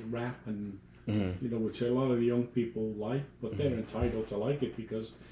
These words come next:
Speaker 1: I used to like rock. You know, my era was rock and roll.
Speaker 2: Right.
Speaker 1: And my parents never liked that.
Speaker 2: Mm-hmm. <laughs>
Speaker 1: Yeah. But, uh, no, uh, it's, it's not, I think music evolves.
Speaker 2: Mm-hmm.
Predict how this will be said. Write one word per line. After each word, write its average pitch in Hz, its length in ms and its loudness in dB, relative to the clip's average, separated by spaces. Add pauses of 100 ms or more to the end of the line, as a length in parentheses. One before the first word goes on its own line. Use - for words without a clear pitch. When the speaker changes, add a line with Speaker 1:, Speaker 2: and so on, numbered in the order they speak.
(140)
Speaker 1:
I 113 60 0
used 143 200 8
to 123 80 0
like 117 260 0
rock. 131 280 -4 (320)
You 127 80 0
know, 117 60 -2
my 123 200 2
era 123 340 4
was 120 240 8
rock 139 280 2
and 131 80 0
roll. 180 200 -2 (240)
Speaker 2:
Right. 98 300 6 (380)
Speaker 1:
And 104 80 -4
my 151 160 2
parents 101 380 -2
never 101 180 -4
liked 95 220 -6
that. 107 140 -12 (300)
Speaker 2:
Mm-hmm. 107 1000 6 (340)
<laughs> - 340 -16
Speaker 1:
Yeah. 107 140 -4 (480)
But, 110 280 -2
uh, 143 280 4
no, 196 300 4
uh, 139 300 8 (160)
it's, - 420 0 (460)
it's 143 160 0
not, 170 300 6 (340)
I 147 120 2
think - 340 2
music 139 500 8
evolves. 120 840 2
Speaker 2:
Mm-hmm. 98 320 4